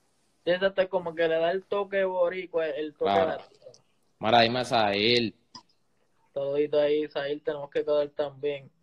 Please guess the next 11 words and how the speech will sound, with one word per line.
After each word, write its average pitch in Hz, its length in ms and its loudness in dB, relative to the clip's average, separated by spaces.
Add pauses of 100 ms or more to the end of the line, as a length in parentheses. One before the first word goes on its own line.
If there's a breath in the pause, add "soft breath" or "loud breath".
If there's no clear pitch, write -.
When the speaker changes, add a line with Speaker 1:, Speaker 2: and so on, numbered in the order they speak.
(460)
Speaker 1:
Pues 151 160 2
eso 87 100 -12
está 202 160 -2
Speaker 2:
Negrito. 196 300 0
Speaker 1:
súper - 220 -10
cool, - 260 -12 (220)
cu-, 156 260 6
cuadrar 151 420 4
ese, 180 680 -2
ese 170 220 -6
nombre, 165 580 -6